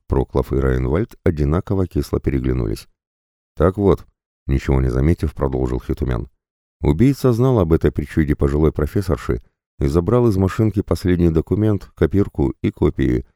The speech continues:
но им, или ею, не было учтено устройство механизма, а именно — в машинке используется пленочная красящая лента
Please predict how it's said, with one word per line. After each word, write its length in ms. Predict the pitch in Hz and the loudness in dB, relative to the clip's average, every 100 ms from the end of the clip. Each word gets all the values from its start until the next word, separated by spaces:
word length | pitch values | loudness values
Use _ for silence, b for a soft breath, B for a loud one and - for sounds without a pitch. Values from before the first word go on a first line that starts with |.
| _ - | _ -2
но 200 | 71 98 | 2 2
им, 280 | 127 65 - | 2 -2 -4
или 180 | 67 65 | -4 -2
ею, 440 | 67 67 64 52 - _ _ | -2 0 -2 -4 -10 _ _
не 180 | - 113 | 0 2
было 180 | 110 107 | 4 4
учтено 440 | 98 - 98 104 | 2 0 0 2
устройство 460 | 95 - 101 95 90 | 2 0 0 0 0
механизма, 640 | 87 101 107 92 62 55 - | 0 0 0 0 0 -6 -2
а 120 | 87 | 2
именно — 380 | 82 62 52 - _ _ _ - | 2 0 -4 -10 _ _ _ -4
в 160 | 67 67 | -2 2
машинке 560 | 82 - 101 92 87 | 0 2 0 2 0
используется 640 | 82 - 92 82 82 - | 0 2 2 4 2 0
пленочная 600 | 78 92 90 80 - 80 | 0 0 2 0 0 0
красящая 580 | 76 85 80 76 - 80 | 0 -2 -2 -4 -2 0
лента 420 | 82 98 - 53 | 2 0 -2 -6